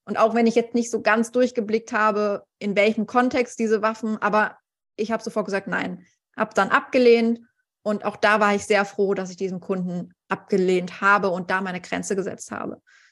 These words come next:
Wie zum Beispiel, mit welchen Parteien du vielleicht arbeiten möchtest oder welche Bereiche deine Kunden dann auch wiederum unterstützen und du dann auch unterstützt mit deiner Arbeit.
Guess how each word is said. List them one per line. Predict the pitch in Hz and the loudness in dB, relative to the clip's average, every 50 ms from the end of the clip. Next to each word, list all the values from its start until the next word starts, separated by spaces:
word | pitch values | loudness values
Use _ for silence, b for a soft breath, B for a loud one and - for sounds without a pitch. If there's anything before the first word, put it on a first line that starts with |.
| b _ _ - | b _ _ -2
Wie | 214 - | -2 -2
zum | - 226 202 | 0 -2 -2
Beispiel, | 190 190 185 190 185 - - 196 | 0 2 2 2 0 -2 -4 -6
mit | 196 196 - 190 | -6 -6 -2 0
welchen | 190 180 190 - 208 190 180 - - | 0 0 0 0 -4 -8 -8 -12 -10
Parteien | - - 214 220 - - 226 220 226 220 208 | -8 -8 -8 -6 -2 0 2 2 2 4 2
du | 208 | 2
vielleicht | 202 220 196 196 202 - | 2 2 0 -2 -2 -4
arbeiten | 131 170 180 185 185 190 - 190 185 | -6 -6 -4 -4 -4 -6 -6 -8 -10
möchtest | 180 180 185 - - - 190 180 180 185 185 - | -8 -10 -10 -10 -10 -6 -6 -6 -6 -6 -6 -4
oder | 196 202 196 190 190 185 185 185 - _ _ _ _ _ _ _ _ _ _ _ _ | -2 0 0 0 0 -2 -4 -8 -12 _ _ _ _ _ _ _ _ _ _ _ _
welche | 180 185 196 208 214 220 214 - 226 214 | -4 0 4 4 4 4 4 2 0 2
Bereiche | 185 214 208 - 175 175 202 208 240 214 | 2 2 2 2 2 0 2 0 0 0
deine | 196 185 190 185 | 0 -2 -2 -4
Kunden | - _ - 277 285 262 262 220 | -8 _ -2 -2 0 0 0 -2
dann | 196 185 175 | -2 -4 -6
auch | 175 180 - | -8 -8 -6
wiederum | 190 175 185 175 180 175 175 | -6 -4 -4 -4 -4 -6 -8
unterstützen | - 180 175 185 180 175 - 220 214 - - - 196 | -10 -12 -12 -12 -12 -6 -6 -6 -6 -6 -8 -8 -8
und | - 190 175 - - | -6 -8 -10 -4 0
du | 226 226 240 | 4 4 6
dann | 220 226 202 190 | 6 4 2 2
auch | - - 214 220 | 0 0 0 0
unterstützt | - 214 202 214 208 190 - - 196 - - - | 0 -2 -4 -4 -6 -8 -10 -12 -14 -14 -12 -12
mit | 185 180 - | -12 -8 -6
deiner | 185 180 180 180 - | -4 -4 -4 -4 -6
Arbeit. | - 160 - - - - | -8 -8 -8 -10 -10 -12